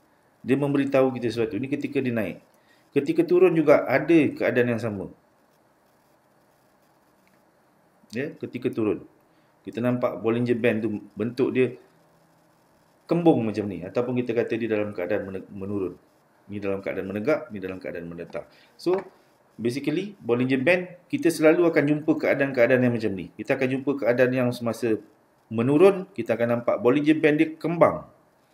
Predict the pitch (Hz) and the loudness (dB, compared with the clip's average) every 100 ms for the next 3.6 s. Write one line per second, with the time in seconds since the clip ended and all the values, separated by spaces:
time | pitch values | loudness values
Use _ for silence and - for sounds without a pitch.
0 | _ _ _ _ _ _ _ 110 123 131 | _ _ _ _ _ _ _ -6 -4 -2
1 | 151 143 143 143 139 135 127 143 151 147 | 2 4 4 2 4 4 4 4 4 4
2 | 143 151 151 110 107 139 117 131 139 131 | 2 -2 0 -2 0 0 2 0 -2 -6
3 | 143 131 123 113 127 | -2 0 0 -2 0